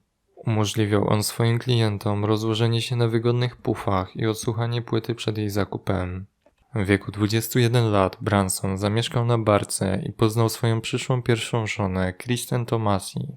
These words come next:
W tym samym roku główny bohater postanowił stworzyć specjalne miejsce dla muzyków do pisania tekstów i nagrywania piosenek od razu w momencie przypływu weny twórczej. Padło na Stary Dwór, niedaleko Oxfordu.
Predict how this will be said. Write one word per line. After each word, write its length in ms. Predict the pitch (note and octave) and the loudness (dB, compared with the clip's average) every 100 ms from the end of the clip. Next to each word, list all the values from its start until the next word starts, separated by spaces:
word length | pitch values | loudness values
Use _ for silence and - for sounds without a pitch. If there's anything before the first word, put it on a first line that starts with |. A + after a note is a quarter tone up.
| _ _ _ _ _ | _ _ _ _ _
W 60 | - | -6
tym 220 | A2 F#2+ | -2 0
samym 400 | - A2+ A#2+ B2 | 2 4 4 6
roku 420 | A2 G#2 G2+ F#2+ | 4 4 2 2
główny 440 | F#2 A#2 A#2 C3 C3 | 2 2 4 2 4
bohater 680 | B2 A2+ G#2 - G2 F#2+ | 4 4 0 0 0 0
postanowił 640 | - G2+ - A2+ A2+ A2+ A2+ | -4 -6 -2 0 2 2 -2
stworzyć 460 | - - A2+ A#2 | -4 -2 0 0
specjalne 560 | - A2+ - A#2+ B2 B2+ | 0 -2 2 2 2 2
miejsce 380 | A#2+ A#2+ - A#2 | 0 0 -2 -2
dla 180 | A2+ | 0
muzyków 600 | A2 G#2+ G#2 - G2 F#2+ G2 | 0 0 -2 0 0 0 0
do 100 | G2+ | -2
pisania 460 | A2+ - A2+ A#2+ | -4 -4 -2 0
tekstów 680 | A#2 A2 G#2 - G#2 G2+ - | 2 0 0 0 2 2 0
i 60 | A#2 | 0
nagrywania 580 | A2+ A2+ A2 A#2 A#2+ | 0 2 2 2 0
piosenek 680 | A#2 A#2+ A2 A2 G#2 G2+ G2 - | 0 0 0 0 2 0 -4 -6
od 160 | A2 | 0
razu 460 | A2 G#2 - G#2+ G2+ | 4 4 2 -2 -2
w 60 | |
momencie 420 | A2 A2 A#2 - - | -2 0 0 -2 -2
przypływu 500 | - A2+ A#2 A#2 A2+ | 0 6 6 6 4
weny 300 | A#2+ B2 A#2+ | 2 2 0
twórczej. 720 | - G#2 - - G#2 F#2+ F#2+ _ _ _ _ _ _ - | 0 0 0 -6 -6 -6 -10 _ _ _ _ _ _ 2
Padło 460 | G2+ G2 G2 F#2+ | 4 6 6 6
na 120 | G2+ | 4
Stary 360 | G2 - A#2 B2 | 0 2 4 4
Dwór, 420 | A2+ A2 G#2 G2 | 2 2 2 2
niedaleko 540 | G2 G2+ A2 A2 A2+ A2+ | 0 2 4 4 4 2
Oxfordu. 760 | - - G2+ G2 G2 F#2+ F2+ | 0 -4 -2 -2 -2 -4 -4